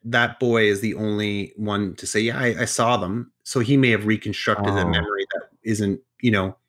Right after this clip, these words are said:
Speaker 1: he just assumed that they were there.
Speaker 2: 'Cause you mentioned the country club people or the private club. I assume a lot of people saw it, so I'm wondering if anybody there
Speaker 1: Again, though, if you see a armed blimp descending on you, you're probably not looking through the windows to see if there's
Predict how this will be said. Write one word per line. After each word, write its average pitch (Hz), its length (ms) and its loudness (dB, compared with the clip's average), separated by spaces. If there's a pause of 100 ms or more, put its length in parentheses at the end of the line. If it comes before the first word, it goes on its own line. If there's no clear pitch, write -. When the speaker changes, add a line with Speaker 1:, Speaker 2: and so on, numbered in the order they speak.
Speaker 1:
he 127 120 2
just 117 200 2
assumed 113 600 2
that 90 120 -16
they 98 160 4
were 90 140 2
there. 90 460 0
Speaker 2:
'Cause 147 140 0
you 156 60 2
mentioned 190 340 2
the - 60 -2
country 311 420 0
club 95 340 -2
people 90 380 -4
or 95 140 0
the 92 100 -4
private 117 360 -4
club. 120 360 -2 (400)
I 123 60 0
assume 131 320 2
a 117 40 2
lot 110 280 2
of - 80 -8
people - 280 0
saw 80 360 -2
it, - 140 -4
so 107 120 0
I'm 107 100 -2
wondering 98 300 -2
if 87 140 -4
anybody 85 420 -2
there 82 200 -2
Speaker 1:
Again, 151 460 2
though, 123 200 4
if 117 120 0
you 123 80 0
see 143 480 -2
a 107 440 -2
armed 120 600 0
blimp 107 520 0 (360)
descending 110 560 0
on 95 180 -2
you, 92 300 -4
you're 98 140 -6
probably 117 300 -4
not 113 220 0
looking 107 280 -4
through 104 140 -4
the 101 60 0
windows 101 440 0
to - 100 -10
see 110 220 0
if 95 100 -4
there's 98 380 0